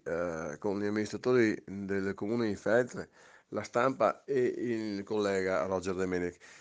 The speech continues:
Il punto della situazione, eh, dei danni avvenuti nella città di Feltre e nei dintorni, sia dal punto di vista del, delle infrastrutture pubbliche, sia dal punto di vista delle infrastrutture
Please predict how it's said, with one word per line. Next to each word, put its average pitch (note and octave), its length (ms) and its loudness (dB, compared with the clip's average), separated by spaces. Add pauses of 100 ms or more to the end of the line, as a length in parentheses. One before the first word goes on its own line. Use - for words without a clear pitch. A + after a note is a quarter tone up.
(180)
Il A2+ 120 -8
punto E3 220 4
della C#3 120 12
situazione, C3+ 760 6
eh, G#2+ 540 0
dei B2 180 4
danni C#3 380 8
avvenuti A#2+ 800 6
nella G#2 260 0
città G#2+ 240 0
di A#2 120 6
Feltre B2+ 520 6
e G2 140 2
nei G2+ 160 2
dintorni, C3 760 4 (340)
sia F3+ 280 8
dal C3 160 8
punto C3+ 260 4
di A#2+ 80 8
vista A#2+ 400 6
del, F2 880 4
delle F#2 300 -2
infrastrutture G2 500 0
pubbliche, A2 840 4
sia C3 260 4
dal A2+ 140 4
punto G2+ 220 0
di F#2+ 100 4
vista F2+ 240 -2
delle F2 160 -2
infrastrutture F2 720 -2